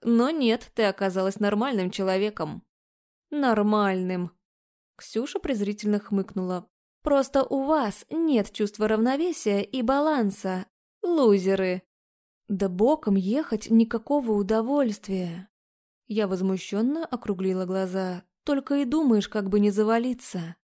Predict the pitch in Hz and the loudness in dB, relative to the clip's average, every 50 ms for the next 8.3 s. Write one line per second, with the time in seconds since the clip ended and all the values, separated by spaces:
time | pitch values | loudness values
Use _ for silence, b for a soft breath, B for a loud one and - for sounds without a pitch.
0 | _ _ _ _ _ _ - 277 285 311 285 285 294 311 349 349 294 226 190 - | _ _ _ _ _ _ -10 -2 2 2 2 2 2 0 0 2 2 2 2 0
1 | - _ _ _ _ _ _ _ - 202 202 208 - 208 190 196 196 196 196 - | -4 _ _ _ _ _ _ _ -8 -6 -6 -4 -2 -2 -2 0 0 -2 -2 -2
2 | - 208 202 196 190 190 185 185 - _ _ - 247 240 220 262 302 311 302 - | -2 0 0 0 0 0 -2 -4 -8 _ _ -4 -2 -2 0 0 0 0 0 0
3 | 220 208 208 208 214 208 208 226 233 240 240 - 294 285 262 220 196 190 180 - | 0 2 2 2 2 0 0 0 -2 -2 -2 -2 -2 0 2 2 2 0 -2 -6
4 | - - 262 269 269 240 - 226 214 220 214 - 208 226 233 226 220 214 214 214 | -10 -8 -4 -2 -2 -2 -2 -2 -4 -4 -4 -4 -2 0 2 2 2 2 2 0
5 | 220 - 240 214 - 226 226 226 220 214 - - 214 214 - 208 - 226 220 214 | 0 0 -2 -4 -2 -2 -2 0 -2 -2 -2 -6 -6 -4 -6 -6 -2 -2 -2 -2
6 | 208 - 247 240 240 247 320 381 403 339 220 185 175 170 - _ _ _ _ _ | -2 -2 -2 -2 -2 -2 -2 -2 -2 -2 -2 -4 -6 -8 -12 _ _ _ _ _
7 | _ _ _ _ - 202 190 196 208 247 339 403 403 285 220 - - - - - | _ _ _ _ -4 -2 2 2 4 4 2 2 0 -2 -2 -4 -8 -8 -2 0
8 | 208 196 180 170 160 175 | 2 2 2 0 -4 -8